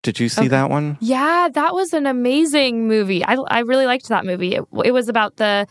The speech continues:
Speaker 2: the drummer that loses his hearing, right?
Speaker 1: That loses his hearing, and the way they do that, especially with the sound, they sh-, they, they, like, do it from his perspective. That was just, you really, you really cut,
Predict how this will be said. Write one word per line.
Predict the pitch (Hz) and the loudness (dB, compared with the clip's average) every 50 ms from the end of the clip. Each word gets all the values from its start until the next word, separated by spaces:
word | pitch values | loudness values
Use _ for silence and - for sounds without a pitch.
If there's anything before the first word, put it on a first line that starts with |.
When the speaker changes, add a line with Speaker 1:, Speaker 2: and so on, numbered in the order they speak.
| _ _ _ _ _ _ _ | _ _ _ _ _ _ _
Speaker 2:
the | - 190 220 220 208 202 202 196 - - - - 202 | -6 -2 0 0 2 2 2 0 0 -2 -4 -6 -4
drummer | 175 208 202 214 208 208 202 202 | -2 -2 0 0 0 0 0 0
that | 190 170 - - - | -2 -4 -4 -4 -2
loses | 180 180 180 185 185 - | -2 -2 -2 -4 -6 -6
his | - 180 - | -6 -8 -6
hearing, | - 196 185 170 160 160 185 | -4 -4 -2 -2 -2 -4 -4
right? | 190 165 185 220 - - | -4 -2 -2 -2 -4 -4
Speaker 1:
That | 214 196 - 127 113 123 | -6 -2 0 2 2 4
loses | 123 127 110 113 113 107 | 4 4 4 2 0 0
his | 101 90 - | 0 0 -2
hearing, | - - 135 135 147 139 117 101 95 101 | -2 -2 0 2 2 2 0 0 -2 -4
and | - 107 104 101 | -4 -6 -4 -4
the | 101 | -2
way | 101 110 120 139 | 0 0 0 0
they | 151 151 131 110 95 87 82 76 170 - | 0 -2 -2 -2 -4 -6 -12 -20 -18 -12
do | - 117 120 143 175 151 | -8 -6 -4 -4 -2 0
that, | 131 92 85 82 - - | 0 0 0 -2 -4 -6
especially | - - - 135 123 - - 147 | -8 -4 -2 -2 -2 0 -2 -2
with | 120 110 - | -2 -2 -4
the | - 101 | -6 -6
sound, | - - 110 107 107 117 123 110 90 82 80 78 - | -2 0 0 2 2 2 0 0 -4 -6 -8 -10 -12
they | 101 - 95 90 | -10 -8 -8 -8
sh-, | 87 - - - - | -8 -10 -14 -14 -12
they, | - 98 98 | -10 -8 -8
they, | 92 - - 107 101 | -8 -8 -6 -6 -4
like, | 98 98 90 - | -4 -4 -6 -4
do | 117 110 110 | -2 -2 -2
it | 107 | -2
from | - - 110 98 87 95 - | -2 -2 -2 -2 -2 -4 -8
his | - - 120 110 98 - | -6 -2 0 0 0 -2
perspective. | - - - 87 - - - 104 107 - - - 95 80 73 _ _ _ _ _ _ _ _ _ - | -4 -6 -6 -6 -4 -2 -2 -2 -2 -2 -4 -4 -4 -4 -4 _ _ _ _ _ _ _ _ _ -2
That | - 131 | 0 2
was | 160 160 139 - | 2 0 0 -2
just, | - 107 - - - _ | -2 -4 -4 -4 -12 _
you | - 101 101 95 | -10 -8 -8 -4
really, | 104 120 139 147 - | 0 2 2 2 0
you | - - 107 113 | -4 -8 -6 -2
really | 117 113 147 151 160 139 | 0 2 2 2 2 0
cut, | - - - - 127 | -2 -4 -6 -6 -6